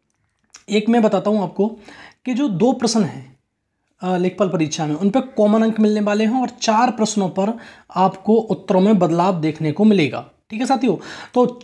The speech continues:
दो प्रश्न कौन से हैं जिन पे, अ, मतलब कॉमन अंक सबको मिलने वाले हैं, और चार प्रश्न कौन से हैं जिन पे बदलाव होने की संभावना है? संभावना नहीं, है ही, इस पे हो जाएगा, ऑफिशियल से ही है, ठीक है। और नवंबर में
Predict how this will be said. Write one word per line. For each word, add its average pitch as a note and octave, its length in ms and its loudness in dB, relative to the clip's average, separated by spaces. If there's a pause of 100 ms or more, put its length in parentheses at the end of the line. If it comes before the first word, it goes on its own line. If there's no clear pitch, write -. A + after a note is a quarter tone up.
दो F#3+ 200 2
प्रश्न A3+ 280 -2
कौन A3 220 2
से A3+ 140 0
हैं B3+ 340 -2
जिन F#3+ 180 2
पे, A#3 240 2
अ, F#3 80 -2
मतलब F#3+ 380 -2
कॉमन G3+ 180 2
अंक A3 180 2
सबको G#3+ 300 -2
मिलने F#3 240 2
वाले D#3 220 0
हैं, A3+ 240 -6 (240)
और F#3+ 60 -6
चार A3+ 260 0
प्रश्न A3+ 260 -4
कौन G#3+ 200 0
से G#3 140 -2
हैं G#3 200 0
जिन G3 160 0
पे A3 80 -2
बदलाव E3+ 400 0
होने E3+ 180 -6
की F#3+ 120 -12
संभावना D3+ 420 -4
है? C3+ 200 -10 (240)
संभावना G#3 400 2
नहीं, C#4+ 120 -2
है F3+ 300 2
ही, G#3+ 240 0
इस F3+ 140 -4
पे G#3+ 100 -4
हो F#3+ 180 2
जाएगा, D3+ 400 -2
ऑफिशियल G#3 420 2
से C#3+ 100 -4
ही B2+ 140 -6
है, B2 100 -10
ठीक A3 220 -4
है। D3+ 140 -4 (520)
और A3 180 4
नवंबर G#3+ 460 2
में A#3 280 -4